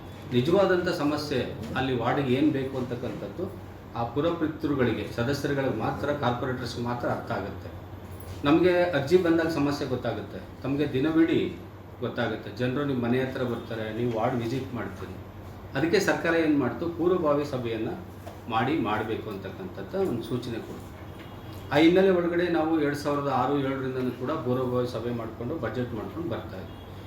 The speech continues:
ಅದೇ ಥರ ಈ ಸರಿನೂ ಕೂಡ ಪೂರ್ವಭಾವಿ ಸಭೆಯನ್ನು ಮಾಡಿದ್ವಿ. ನಾವು ಜನರ ಸಮಸ್ಯೆಗಳನ್ನು, ಜನರನ್ನ ಏನು ಬೇಕು ಬಜೆಟ್ಗೆ ಅಂತ ಕೇಳಿದ್ದು ಸರಿ,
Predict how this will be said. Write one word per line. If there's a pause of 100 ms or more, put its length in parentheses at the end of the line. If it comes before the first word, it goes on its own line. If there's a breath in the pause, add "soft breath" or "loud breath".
(920)
ಅದೇ
ಥರ
ಈ
ಸರಿನೂ
ಕೂಡ
ಪೂರ್ವಭಾವಿ
ಸಭೆಯನ್ನು
ಮಾಡಿದ್ವಿ. (1120)
ನಾವು
ಜನರ
ಸಮಸ್ಯೆಗಳನ್ನು,
ಜನರನ್ನ (380)
ಏನು
ಬೇಕು
ಬಜೆಟ್ಗೆ
ಅಂತ
ಕೇಳಿದ್ದು
ಸರಿ,